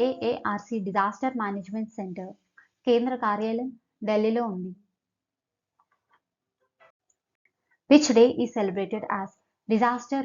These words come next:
Reduction Management Day in India? భారతదేశంలో విపత్తు కుదింపు నిర్వహణ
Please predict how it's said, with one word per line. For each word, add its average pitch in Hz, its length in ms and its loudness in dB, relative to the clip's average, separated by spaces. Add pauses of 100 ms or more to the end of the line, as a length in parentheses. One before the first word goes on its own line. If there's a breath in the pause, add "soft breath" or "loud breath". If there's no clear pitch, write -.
Reduction 220 400 -4 (140)
Management 214 520 -2
Day 208 100 -2 (160)
in 208 140 -6
India? 180 220 -4 (1300)
భారతదేశంలో 226 760 -2 (200)
విపత్తు 240 380 -4 (400)
కుదింపు 269 460 2
నిర్వహణ 220 380 -2